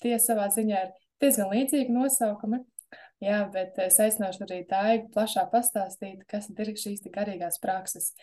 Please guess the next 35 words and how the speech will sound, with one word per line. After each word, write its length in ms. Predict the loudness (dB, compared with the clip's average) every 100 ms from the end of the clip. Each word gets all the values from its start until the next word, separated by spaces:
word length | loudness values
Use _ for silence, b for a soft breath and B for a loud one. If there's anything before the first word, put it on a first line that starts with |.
| B B B _
Un, 280 | 0 2 4
eh, 260 | 2 4
nedaudz 320 | 4 6 6
vairāk, 340 | 8 6 6 0
eh, 220 | -4 -2 -2
iepazīstinot 800 | -2 -6 -8 -10 -8 -6 -6 -8
ar 60 | -10
to, 400 | -8 -2 4 4 4
kas 180 | 6 6
ir 80 | 6
Daiga. 400 | 2 2 2 4
Daiga 300 | 4 4 0
ir, 40 |
kā 140 | -6 -8
es 100 | -4
teicu, 200 | -6 -2
klīniskā 440 | 2 2 2 -2
un 60 | 0
veselības 440 | 0 0 -2 -4
psiholoģa, 540 | -2 -2 0 0 -2 -6
bet 120 | -2
arī 280 | -2 -2 2
pētniece. 720 | 4 4 2 0 2 0 -2 -6 B B B B 0
Un, 140 | 6
ja 120 | 8
es 140 | 8 6
nekļūdos, 480 | 4 4 0 0
tad 140 | -4 -2
Daiga 360 | 2 2 2
ir 60 | 0
arī 140 | 0 -2
publicējusi 880 | -4 -2 0 4 2 2 -4 -10 -4
pētījumu 1040 | 4 4 4 0 -2 -4 -4 -2 0 0
Amerikas 600 | 2 2 2 -2 0 0 0
asociācijas, 920 | 0 0 2 2 2 0 -4 -2